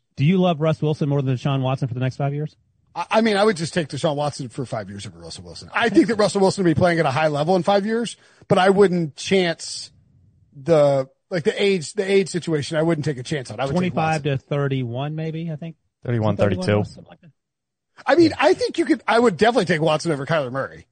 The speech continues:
Speaker 2: Like, that's not even close.
Speaker 1: What about Lamar?
Speaker 2: I would take Watson over Lamar.
Speaker 1: I would too. What
Speaker 2: Um,
Speaker 1: about
Speaker 2: so,
Speaker 1: Joe
Speaker 2: I mean, I
Speaker 1: Burrow?
Speaker 2: think this kinda comes back to the,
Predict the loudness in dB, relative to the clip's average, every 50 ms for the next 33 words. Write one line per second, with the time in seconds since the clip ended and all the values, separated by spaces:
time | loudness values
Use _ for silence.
0 | _ -20 -20 -20 -20 _ -8 -4 -2 0 0 0 0 0 -2 -2 -2 -4 -8 -10
1 | -8 -8 -6 -8 -8 -8 -10 -12 -6 -2 2 2 4 4 2 2 0 0 0 0
2 | -2 -4 -8 _ _ _ _ _ -2 2 4 4 4 4 4 4 4 4 4 4
3 | 4 4 4 4 4 4 6 4 4 4 2 0 _ _ -4 -2 0 0 0 -2
4 | -2 -4 -6 -6 -6 -8 -10 _ _ _ 0 2 4 4 6 4 4 2 0 0
5 | -2 -2 -2 0 0 2 2 4 4 4 2 2 2 0 -2 -6 _ _ _ _
6 | _ _ -4 -2 -2 -2 0 0 2 2 4 2 2 2 2 2 2 2 2 0
7 | 0 0 2 4 4 4 2 -2